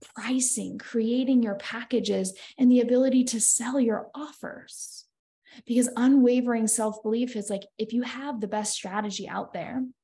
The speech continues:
there's tons of strategies, it's not going to work if you don't believe. And there's a lot of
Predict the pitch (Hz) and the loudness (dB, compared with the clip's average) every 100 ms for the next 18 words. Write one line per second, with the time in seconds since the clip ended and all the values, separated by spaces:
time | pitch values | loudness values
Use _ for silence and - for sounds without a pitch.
0 | _ - 196 196 208 196 185 - 254 320 | _ -6 -4 -2 0 0 -2 -2 0 2
1 | 247 196 160 247 - - _ _ _ _ | 0 -2 -8 -10 -12 -16 _ _ _ _
2 | _ _ _ _ _ 262 277 302 285 294 | _ _ _ _ _ 0 2 0 2 4
3 | 247 233 240 240 226 226 220 214 208 202 | 4 2 2 0 -4 -2 0 0 -2 -6
4 | 190 190 180 190 220 254 277 226 214 220 | -6 -8 -8 -4 -2 0 0 -2 -6 -6
5 | 294 311 - 220 214 208 214 | -8 -8 -10 -8 -6 -6 -10